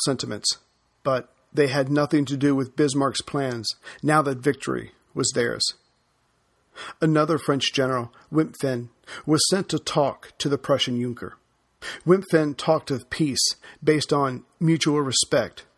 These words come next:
and avoiding stringent clauses that could only cause further hatred down the generations.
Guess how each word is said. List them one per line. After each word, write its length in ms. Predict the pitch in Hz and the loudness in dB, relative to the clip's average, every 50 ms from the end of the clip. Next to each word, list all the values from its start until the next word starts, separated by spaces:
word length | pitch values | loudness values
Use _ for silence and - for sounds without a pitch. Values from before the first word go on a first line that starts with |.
| _ _ | _ _
and 140 | 170 160 156 | 0 2 2
avoiding 420 | 147 131 143 156 156 151 151 143 | 2 2 4 4 4 4 2 2
stringent 460 | 131 - - - 160 147 127 131 117 | 2 0 2 2 0 0 0 -2 -6
clauses 560 | - - 147 143 135 123 101 107 107 104 - - _ _ - - - - - | -2 0 0 2 2 0 -4 -6 -6 -6 -8 -8 _ _ -14 -14 -14 0 2
that 120 | 175 165 - | 4 4 4
could 140 | 175 160 | 2 0
only 240 | 175 175 170 160 156 | 2 2 2 2 0
cause 320 | 143 - 151 143 139 127 - - - | 0 -2 0 0 0 0 -2 -4 0
further 320 | - 156 147 139 143 127 | 2 2 2 2 0 -2
hatred 500 | 113 - - 143 135 - - 110 98 - - _ _ _ _ _ _ _ - | -2 0 0 0 0 -2 -4 -6 -8 -8 -14 _ _ _ _ _ _ _ -4
down 220 | 127 135 127 123 117 | -2 0 0 0 0
the 80 | 120 | -2
generations. 640 | 117 120 120 117 110 107 110 107 101 - - - - | -4 -4 -4 -4 -4 -4 -4 -4 -6 -6 -8 -8 -10